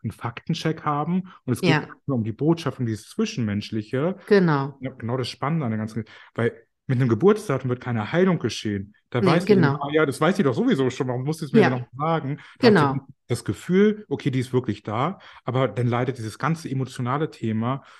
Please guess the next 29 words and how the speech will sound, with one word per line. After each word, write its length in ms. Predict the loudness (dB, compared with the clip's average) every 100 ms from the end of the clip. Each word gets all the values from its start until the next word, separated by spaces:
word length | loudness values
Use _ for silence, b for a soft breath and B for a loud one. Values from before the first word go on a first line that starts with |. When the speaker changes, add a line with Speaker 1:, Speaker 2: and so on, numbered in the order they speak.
| b
Speaker 2:
Genau. 240 | 2 4 2
Speaker 1:
das 280 | 0 -8
Ziel 260 | -2 2 2
dieser 220 | 2 -2
ganzen, 640 | -2 -4 -4 -6 -6 -8 -16 _ _ _ _ -8
ähm, 560 | -6 -4 -4 -6 -10 _ _ _ _ _ _ _ -10
Zusammenkunft 760 | -4 0 0 2 4 4 2 -6
hat 80 | -2
dann 80 |
gar 120 | 0 -2
nicht 120 | -4
gepasst, 420 | -2 -2 -2 -2
weil 80 | -2
es 80 | 0
geht 160 | 0
ja 60 | 0
um 100 | -6 -4
Heilung 320 | -4 -4 -4
und 180 | -6 B B
Speaker 2:
Ja. 120 | 2
Speaker 1:
Heilung 140 | 2 0 -6
ist 120 | -4
ja 80 | -2
nur, 140 | 0
wenn 100 | 0
dieses 220 | -2 -4
ganze 260 | -4 -6 -6
Thema 300 | -6 -4 -2
aufgelöst 560 | -6 -6 -6 -6 -8